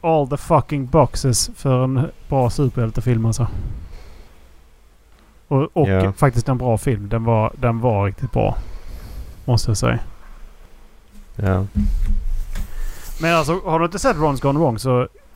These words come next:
Speaker 1: kolla den, för att det, det är första animerade filmen på länge som jag kände att det här,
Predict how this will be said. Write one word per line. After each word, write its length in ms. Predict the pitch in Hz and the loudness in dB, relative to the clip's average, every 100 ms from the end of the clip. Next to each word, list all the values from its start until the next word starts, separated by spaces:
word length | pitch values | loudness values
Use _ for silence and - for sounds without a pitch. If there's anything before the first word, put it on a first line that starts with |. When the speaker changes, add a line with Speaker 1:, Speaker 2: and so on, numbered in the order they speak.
| - - | -14 -2
Speaker 1:
kolla 260 | 156 151 | 0 2
den, 100 | 170 135 | 2 0
för 80 | |
att 60 | 131 | -2
det, 140 | 175 165 | -2 -2
det 540 | 151 185 185 180 170 - | -2 0 2 0 -4 -2
är 440 | 175 170 165 156 - | 0 2 2 0 0
första 520 | 170 160 - 190 160 | 2 2 0 0 2
animerade 460 | 151 147 151 135 | 2 2 2 2
filmen 280 | 123 135 131 | 0 0 0
på 120 | 120 | 2
länge 520 | 135 139 151 156 180 156 | 2 2 2 0 0 0
som 180 | 131 | 0
jag 80 | 127 | -2
kände 260 | 139 120 117 | 0 0 0
att 100 | 117 | 0
det 80 | 120 | 2
här, 320 | 175 104 | 4 2